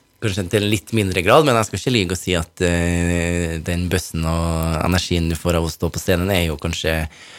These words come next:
hovedfaktoren til at veldig mange, eh, begynner å drive med dans og sceniske hobbyer. Eh, så akkurat, eh,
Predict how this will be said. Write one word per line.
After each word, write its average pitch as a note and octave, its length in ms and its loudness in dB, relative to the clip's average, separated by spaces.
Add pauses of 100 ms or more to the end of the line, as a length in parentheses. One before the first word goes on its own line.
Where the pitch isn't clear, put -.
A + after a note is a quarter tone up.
(160)
hovedfaktoren F#2+ 600 0
til E2+ 120 0
at - 180 -6
veldig F2 500 -2
mange, E2 440 -2 (420)
eh, E2+ 280 -6
begynner F#2 240 0
å - 20 -4
drive D#2+ 260 0
med E2 320 0
dans G2+ 320 0
og F#2 460 2
sceniske D#2 840 -2 (840)
hobbyer. G#2 340 2 (120)
Eh, A2 760 4
så A#2 400 2
akkurat, A2 320 0 (180)
eh, F#2+ 880 0